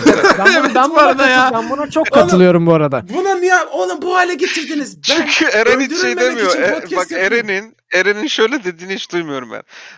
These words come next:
Speaker 3: "Kanka çok özledim artık bir Reddit zone yapalım." demiyor. Herif
Speaker 1: Evet,
Speaker 3: şey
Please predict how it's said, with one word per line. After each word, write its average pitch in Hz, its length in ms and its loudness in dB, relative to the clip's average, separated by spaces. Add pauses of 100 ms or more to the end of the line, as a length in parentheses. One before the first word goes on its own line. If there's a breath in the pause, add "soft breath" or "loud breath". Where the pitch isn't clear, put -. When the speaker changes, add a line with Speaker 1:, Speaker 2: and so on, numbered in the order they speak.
(260 loud breath)
Speaker 3:
"Kanka 185 300 2
çok 190 220 -4
özledim 131 320 -4
artık 135 320 -4
bir 139 80 -12
Reddit 147 260 -8
zone 156 180 -4
yapalım." 156 340 0
demiyor. 156 180 2 (100)
Herif 180 80 2
Speaker 1:
Evet, 214 120 0
Speaker 3:
şey - 100 4